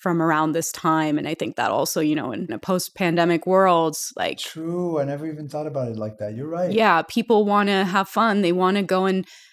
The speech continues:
Speaker 1: reconnect with friends or family and go to parties and have experiences and go to concerts and make up for lost time. And a lot of the photography from that time is very celebratory. It's people having fun and living in the moment. And
Speaker 2: I love the point my girl made about it.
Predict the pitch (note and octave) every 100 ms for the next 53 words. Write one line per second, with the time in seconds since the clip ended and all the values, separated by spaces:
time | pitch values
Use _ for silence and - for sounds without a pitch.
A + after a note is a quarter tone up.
0 | - G3+ A3 A#3+ G#3 - G3 - E3+ F3
1 | F3 E3 - E3+ F3 E3 D#3+ D#3 E3 F3
2 | F3 F3+ - E3+ E3+ E3+ D#3+ D#3+ D#3+ D#3+
3 | E3 - E3+ E3 D#3+ - D3+ E3 D#3+ D#3+
4 | D#3+ - D#3+ F3+ - F3 E3 F3+ E3+ D#3+
5 | D#3+ D3+ E3+ D#3+ D3+ D#3 - - G3+ F#3+
6 | F3+ E3+ E3 E3 D#3 D3 D#3 F#3 G3 F#3
7 | F#3+ G3+ - B3 C#4 B3 G#3 - F#3 E3+
8 | D#3 - D#3 F3 E3+ D3+ F3 C3+ C3+ -
9 | E3+ D#3 F3+ E3+ F3+ D#3+ D#3+ D#3+ - E3+
10 | - E3 E3+ G3+ G#3 G#3+ A3 G#3 F3 D#3+
11 | D#3 D#3+ E3+ F#3 F#3 F#3 F#3 F3 D#3 D3
12 | E3+ D#3+ D#3+ D3+ A2+ A2+ A#2+ A#2 A2+ G2+
13 | G#2+ F#2+ G2 F#2+ F2+ E2+ D2+ C#2 - C2+
14 | A#1